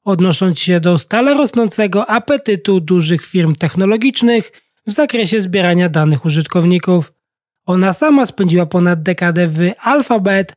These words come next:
gdzie awansowała, aby zostać założycielką i kierownikiem grupy Open Research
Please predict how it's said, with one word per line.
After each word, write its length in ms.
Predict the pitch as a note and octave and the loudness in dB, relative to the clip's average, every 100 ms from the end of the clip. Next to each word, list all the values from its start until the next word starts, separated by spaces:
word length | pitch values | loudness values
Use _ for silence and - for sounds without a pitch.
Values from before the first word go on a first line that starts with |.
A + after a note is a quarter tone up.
| _ _ _ F3+ | _ _ _ -8
gdzie 260 | D#3 F#3 | -2 0
awansowała, 640 | F3+ F#3 - A3+ B3+ B3+ | 2 0 0 0 2 2
aby 240 | G#3+ F#3+ F#3 | 0 0 0
zostać 520 | E3+ D3+ - E3+ - | 0 0 0 -2 -2
założycielką 1000 | - D3+ A3+ C4 B3+ - G#3+ F#3+ F3 F#3+ F3 - _ _ | -6 -2 2 2 0 0 0 0 0 0 0 -4 _ _
i 100 | A#3 | -2
kierownikiem 680 | - A3+ G#3+ G3 F#3 G3 F3+ | 0 0 2 2 2 2 2
grupy 480 | E3 E3+ - F#3 - | 2 0 0 -4 0
Open 520 | A3+ A3+ B3+ B3 G#3+ | -2 0 0 2 2
Research 400 | F#3 - F3+ | 0 0 0